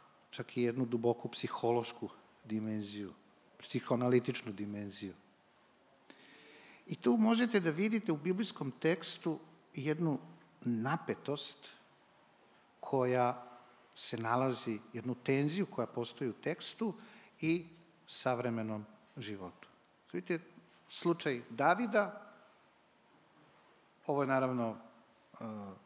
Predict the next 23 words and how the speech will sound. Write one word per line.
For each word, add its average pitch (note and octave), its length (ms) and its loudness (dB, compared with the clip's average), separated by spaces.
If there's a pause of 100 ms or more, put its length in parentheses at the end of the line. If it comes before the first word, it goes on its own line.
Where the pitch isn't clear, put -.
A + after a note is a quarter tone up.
(120)
primer B2+ 440 0 (580)
koji - 180 -8
je G#2+ 80 -8
posle B2 280 -2
u A2 40 -4
Talmudu G#2+ 540 -6 (360)
raspravljano A#2+ 760 -2 (480)
u C3 140 6
okviru B2+ 300 0
pravne B2+ 600 4
rasprave, G#2+ 680 -4 (320)
da A2+ 140 -4
li A2 80 -6
prorok A2 400 -6
može A2 200 -6
da G#2 80 -8
bude G#2 280 -6 (240)
svedok G2+ 440 -6
na G#2 60 -12
sudu, G#2 360 -6
odgovor G2 340 -8
je F#2+ 80 -8
ne. A2+ 380 -6